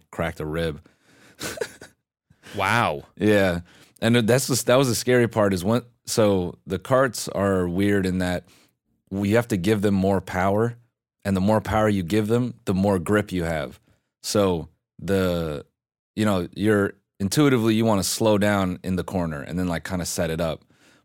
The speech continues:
Speaker 1: But you wanna slow down and then you wanna yank the wheel. And then as soon as you're pointed at the apex, you wanna right on throttle. You wanna get on it. And, like, just that series of inputs is fucking terrifying <laughs> because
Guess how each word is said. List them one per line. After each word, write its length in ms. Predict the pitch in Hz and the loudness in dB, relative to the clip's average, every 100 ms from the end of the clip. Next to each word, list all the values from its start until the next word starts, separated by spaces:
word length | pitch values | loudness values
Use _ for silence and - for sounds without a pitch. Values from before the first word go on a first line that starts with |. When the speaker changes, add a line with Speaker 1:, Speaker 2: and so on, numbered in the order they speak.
| - | -6
Speaker 1:
But 320 | 87 90 - _ | -2 0 -2 _
you 140 | - 110 | -4 0
wanna 160 | 110 | 0
slow 300 | 95 - 113 | 0 2 2
down 280 | 107 110 107 | 4 2 2
and 100 | 98 | 0
then 60 | 101 | 0
you 80 | 101 | 0
wanna 160 | 95 | 0
yank 340 | 85 85 101 98 | -2 0 -2 -2
the 80 | 95 | -2
wheel. 360 | 95 104 92 | 2 2 2
And 200 | 87 92 | -2 -2
then 300 | 95 92 85 - _ _ | -2 -2 -4 -10 _ _
as 120 | 87 - | -8 -2
soon 200 | 127 120 | 0 2
as 100 | 101 | 0
you're 80 | 95 | -2
pointed 320 | 113 107 101 | -2 0 0
at 80 | 90 | 0
the 120 | - | -2
apex, 400 | 101 95 98 82 | -2 -2 -4 -4
you 80 | 92 | -2
wanna 240 | 95 85 78 _ - _ | -2 -4 -8 _ -20 _
right 260 | 87 98 101 | -2 2 4
on 140 | 101 | 2
throttle. 400 | 92 98 92 82 | 0 0 2 0
You 80 | 87 | -2
wanna 160 | 90 85 | -4 -4
get 200 | 80 90 | -2 0
on 180 | 92 85 | 0 -4
it. 140 | 76 _ _ _ _ - | -8 _ _ _ _ -4
And, 220 | 101 104 104 | -2 -2 -2
like, 220 | 107 104 82 - _ - 95 | 0 0 0 -10 _ -8 -2
just 320 | 107 120 92 | 0 0 0
that 340 | 101 107 123 - _ _ _ _ - | 2 2 0 -6 _ _ _ _ -8
series 440 | - 127 131 120 | 0 2 4 2
of 100 | 110 | 0
inputs 420 | 110 113 123 120 | 0 0 2 0
is 180 | - 92 | 0 -6
fucking 500 | - - 113 - 101 | -6 -2 -2 0 -2
terrifying 640 | - 90 82 - - - 131 - _ _ | 0 -2 -2 -6 -2 0 -2 -4 _ _
<laughs> 280 | - 117 117 | -12 -8 -2
because 440 | 139 - 139 - | 0 4 2 2